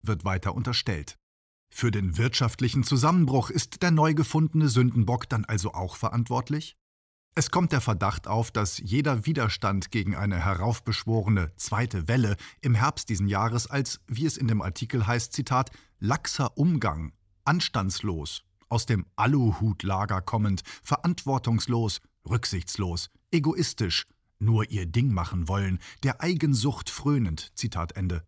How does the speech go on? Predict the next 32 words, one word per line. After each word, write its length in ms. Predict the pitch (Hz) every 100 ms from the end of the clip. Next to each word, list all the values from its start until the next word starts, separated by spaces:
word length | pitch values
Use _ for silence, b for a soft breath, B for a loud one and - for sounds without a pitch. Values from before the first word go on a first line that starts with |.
| -
abgewehrt 800 | - - 104 107 104 104 - - _
und 300 | 151 - -
abgewertet 880 | 127 - 123 120 123 117 90 - -
werden 340 | 90 87 98
soll. 320 | 92 85 69 - _ _ _ _ _ -
Es 120 | 151
ist 160 | 170
auffällig, 520 | 87 110 - 123 139 -
dass 200 | 131 -
keine 280 | 151 170
gesellschaftliche 800 | 151 104 110 110 113 - 120 135
Gruppe 460 | 110 147 - 131 117
oder 340 | 104 95 90
eine 220 | 107 110
einzelne 420 | 123 135 - 117 110
Person 460 | 110 98 131 143
im 120 | 107
Fokus 460 | 98 120 117 110 95
des 220 | 104 90
Bashings 500 | - 95 - 104 92
steht, 300 | - 123 113 B B
sondern 460 | - 131 147 131 104
der 160 | 85
Bürger 480 | 78 90 127 135 131
allgemein, 640 | 117 113 123 147 135 80 -
der 160 | 123 135
einen 180 | 135 147
verantwortlichen 880 | - - 117 - 107 104 110 135
Beitrag 480 | 123 123 - 107 -
zu 100 | -
leisten 420 | 107 120 - 120
habe 280 | 110 113 120